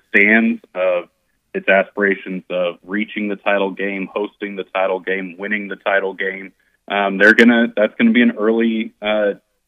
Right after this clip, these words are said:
kind of gut check for 'em. And it's gonna be interesting to see how they react on the road, a place they don't necessarily play a lot, but that is, uh, a hostile environment.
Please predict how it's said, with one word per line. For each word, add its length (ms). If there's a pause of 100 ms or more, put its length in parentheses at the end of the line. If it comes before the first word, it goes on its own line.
(640)
kind 180
of 120
gut 220
check 340
for 260
'em. 180 (320)
And 100
it's 80
gonna 180
be 120
interesting 320
to 120
see 140
how 140
they 120
react 600
on 160
the 80
road, 500 (340)
a 120
place 260 (100)
they 100
don't 180
necessarily 560
play 260
a 80
lot, 380
but 160
that 160
is, 220 (280)
uh, 320
a 100
hostile 460
environment. 720